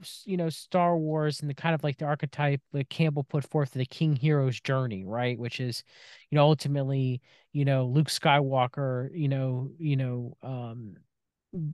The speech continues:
you know, with eventually the help of his father, Anakin, defeating Emperor, you know, the Emperor, right? Emperor Palpatine and, and, and, and everything. So, you know, um, where, where, where, where do you think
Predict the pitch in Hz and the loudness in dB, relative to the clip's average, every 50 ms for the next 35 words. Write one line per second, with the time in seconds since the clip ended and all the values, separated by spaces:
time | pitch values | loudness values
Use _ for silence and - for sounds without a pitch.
0 | - _ _ _ 233 233 302 185 160 147 135 135 143 143 151 165 156 156 160 160 | -10 _ _ _ -12 -2 2 4 4 4 4 2 0 -2 -2 -2 2 6 8 10
1 | 185 220 214 202 - 196 170 156 175 170 151 - - 165 151 139 139 127 - 147 | 12 12 10 10 8 6 6 8 6 6 4 4 4 4 4 4 2 2 0 0
2 | 143 135 - 135 123 120 120 - - - 143 135 131 131 127 120 117 123 131 135 | -2 -2 -2 -4 -6 -6 -8 -6 -2 0 2 4 4 2 2 0 0 0 0 0
3 | 131 131 127 - - 127 117 113 110 - _ - - - _ _ _ _ _ - | 0 -2 -4 -6 -6 -6 -6 -6 -8 -12 _ -20 -20 -20 _ _ _ _ _ 2
4 | 160 - - 170 160 156 151 147 147 139 135 139 139 - 160 147 - - 143 143 | 2 4 4 2 4 4 6 6 6 4 4 2 0 -2 -4 -4 -4 -6 -8 -8
5 | - - 160 147 147 143 139 123 135 143 151 151 143 - 131 113 98 80 69 80 | -6 -4 -2 0 0 2 2 2 2 4 4 2 2 0 -4 -6 -6 -8 -10 -8
6 | 107 120 131 143 143 139 131 - 135 127 - 151 135 127 - - 135 - 139 135 | -6 -4 -2 0 0 -2 -2 -4 -6 -4 -2 -2 -2 -2 -4 -6 -8 -6 -6 -4
7 | 131 123 120 117 117 117 117 - 135 123 120 123 127 127 123 127 127 127 120 113 | -4 -4 -6 -6 -8 -8 -10 -10 -10 -10 -10 -10 -10 -12 -12 -12 -10 -10 -10 -10
8 | 101 113 135 131 - 127 127 139 135 123 - - 143 131 123 123 - _ _ - | -10 -12 -12 -12 -10 -10 -10 -10 -10 -10 -6 -4 -2 0 -2 -2 -4 _ _ -20
9 | - - _ _ _ 151 151 143 135 127 123 120 101 110 120 120 117 120 131 127 | -20 -20 _ _ _ 0 0 2 2 0 -2 -4 -6 -6 -6 -6 -6 -8 -8 -8
10 | 127 127 120 120 139 _ _ _ _ _ _ _ _ 214 202 202 175 180 208 226 | -10 -10 -12 -12 -16 _ _ _ _ _ _ _ _ -6 -4 0 4 6 8 8
11 | 220 196 233 247 233 196 226 254 254 202 196 220 254 262 247 240 240 226 196 - | 8 8 8 8 8 6 4 4 4 2 0 0 0 0 0 0 0 0 -2 -2
12 | - - 202 196 185 175 170 | -2 0 0 2 2 0 -2